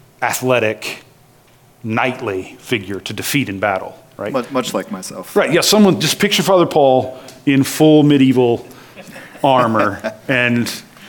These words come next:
Speaker 1: that, that's, that's the, mo-, what most knights are expecting. But in fact, the, the, the Grail is guarded by an old, weak, dying man. And that the only way to get the Grail is to ask the question,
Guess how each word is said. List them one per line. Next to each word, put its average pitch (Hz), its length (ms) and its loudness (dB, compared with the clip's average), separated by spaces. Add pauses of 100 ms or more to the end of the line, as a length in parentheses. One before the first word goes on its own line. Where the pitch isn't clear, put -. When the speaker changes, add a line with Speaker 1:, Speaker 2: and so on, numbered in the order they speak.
(380)
Speaker 1:
that, 143 240 -2
that's, 139 260 -2
that's - 400 -2
the, 160 300 -4
mo-, 143 180 4
what 139 140 0
most 135 240 2
knights 123 260 0
are 123 60 -2
expecting. 120 340 -4
But 127 140 0
in 131 60 2
fact, 131 280 0
the, 131 60 0
the, 127 260 -4
the 127 140 -6
Grail 139 320 4
is 117 100 -2
guarded 135 380 2
by 104 220 0
an 117 260 -8
old, 120 340 -4
weak, 104 480 -8
dying 98 400 -2
man. 95 300 -14 (1040)
And 127 160 0
that 120 100 -2
the 127 120 -2
only 175 260 4
way 160 160 6
to 143 80 4
get 127 200 0
the 123 60 2
Grail 104 400 -4
is 101 120 -10
to - 140 -8
ask 117 320 -2
the 123 60 -6
question, - 640 -10